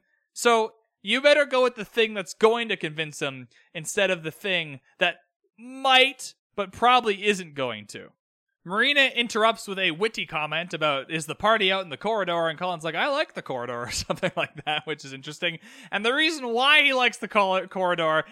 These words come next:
is that one of the Featherington girls is singing in the dinner room and is just terrible. Just awful. And Anthony's face is just like, "Oh my God, like, do I have to listen to this?"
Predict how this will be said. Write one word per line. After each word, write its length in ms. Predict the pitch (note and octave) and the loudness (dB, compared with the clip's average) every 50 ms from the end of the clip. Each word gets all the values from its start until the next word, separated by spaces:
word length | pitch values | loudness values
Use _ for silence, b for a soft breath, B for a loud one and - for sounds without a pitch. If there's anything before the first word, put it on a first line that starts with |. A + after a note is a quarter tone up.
| B F3 B | B -10 B
is 200 | F#3+ G3 F#3 F3+ | -2 -2 0 0
that 160 | G3 F#3 F3+ | 0 0 0
one 240 | F3+ F#3 G3+ A3 B3 | 0 2 4 4 4
of 160 | C4 B3 B3 | 2 0 -2
the 100 | A3 - | -4 -6
Featherington 800 | - - G#3 G3 G#3 A3 A#3 A#3+ B3 B3 A3+ - B3+ A#3+ A#3+ | -2 0 2 2 2 2 0 -2 -2 -4 -4 -4 -6 -6 -4
girls 400 | A#3 A#3+ B3 C4 C#4 C#4 C#4 C#4+ | -4 -2 0 0 2 0 0 -2
is 160 | C4 A3 A3 - | -4 -6 -4 -4
singing 580 | - - - - A3+ G#3+ A3 A#3 B3+ C4+ C#4+ | -4 -6 -2 0 2 2 4 2 0 0 -2
in 220 | B3+ A3+ A#3 A3 G#3+ | -4 -6 -6 -4 -4
the 100 | G#3+ G3 | -4 -4
dinner 400 | D3+ D#3 F3 F#3 A3+ A#3+ B3 B3+ | -4 -4 -4 -2 -2 -4 -4 -2
room 320 | C4+ C#4+ D4+ F4+ F4 C#4+ | 0 0 0 -2 -2 -4
and 160 | A#3 A3 A3 | -4 -2 -2
is 220 | G#3+ G3+ F#3 D3+ - | -2 -4 -6 -8 -8
just 400 | - A3 G#3 F#3 - - _ - | -4 -2 -2 -2 -4 -8 _ -16
terrible. 840 | - - F#3 E3+ E3 E3+ E3+ E3+ E3 D#3 C#3+ C#3 C3 A#2 G#2 G#2 b b b b b b b b b _ - | -10 -6 -4 -2 0 0 0 2 2 0 0 0 -2 -6 -6 -8 b b b b b b b b b _ -4
Just 320 | - A#3+ B3+ B3 - - - | 0 2 2 2 2 -2 -4
awful. 520 | - F#3 F#3 G3+ G#3+ A3 G#3 - G3+ F#3 | 0 4 6 6 6 6 4 2 2 2
And 100 | F3+ F3+ | 2 4
Anthony's 540 | F#3 G#3 A#3 C4+ C4+ C#4+ C4 B3+ A3+ F#3+ - | 6 6 6 6 4 0 -2 0 0 0 -2
face 500 | - - - G#3+ A3 A3+ A#3 A3+ - - | -6 0 4 6 6 8 6 4 2 -2
is 160 | G#3 E3+ C#3+ | -6 -8 -6
just 180 | - E3+ D#3+ - | -8 -8 -6 -2
like, 160 | F3 D#3 D3+ - | -2 -2 0 0
"Oh 240 | E3+ E3+ E3 E3 | 0 2 2 2
my 200 | D#3+ D3+ C#3 C3 | 2 0 -2 -4
God, 640 | B2 A#2 - C3+ C3 C3 B2+ B2 A#2 A2+ A#2 A#2 A#2+ | -4 -4 -2 -2 0 2 2 0 0 0 -2 -4 -4
like, 180 | B2+ C3 B2 - | -6 -8 -8 -6
do 160 | - D#3+ D#3+ | -6 -4 -2
I 120 | E3+ E3 | 0 -2
have 360 | C#3 - C#3 C#3+ C#3+ D3 D#3 - | -2 -2 -2 0 0 0 -2 -4
to 100 | D3+ C3 | -6 -8
listen 360 | B2 C#3 D#3 - - F3+ E3+ | -6 -6 -8 -8 -8 -8 -6
to 80 | F3 | -4
this?" 260 | E3+ E3+ E3+ D#3+ - | -2 -2 -2 -2 -4